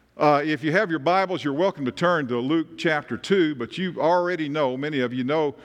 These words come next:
who I'm talking about. There are two other people, a man and a woman. They're not married, uh, but a man and a woman that they're talking about. The first is named Simeon. And Simeon,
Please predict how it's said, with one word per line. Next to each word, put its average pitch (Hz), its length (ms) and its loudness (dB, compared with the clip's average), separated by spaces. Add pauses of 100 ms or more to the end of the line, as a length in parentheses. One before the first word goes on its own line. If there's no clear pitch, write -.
(160)
who 170 160 6
I'm 175 120 0
talking 196 380 0
about. 101 340 -4 (480)
There 143 100 6
are 139 60 4
two 233 240 2
other 196 180 0
people, 131 500 -4 (420)
a 117 80 0
man 165 440 2
and 165 140 -4
a 170 40 -2
woman. 143 480 -4
They're 98 120 -6
not 170 200 -2
married, 190 440 0 (340)
uh, 113 300 0
but 110 340 0
a 117 80 -2
man 185 300 0
and 220 80 -4
a 208 40 -4
woman 185 400 -4
that 139 120 -4
they're 147 120 -2
talking 185 420 -2
about. 101 320 -4 (640)
The 123 80 -2
first 226 360 6
is 180 300 2
named 170 360 0
Simeon. 117 680 -2 (840)
And 139 120 0
Simeon, 185 600 2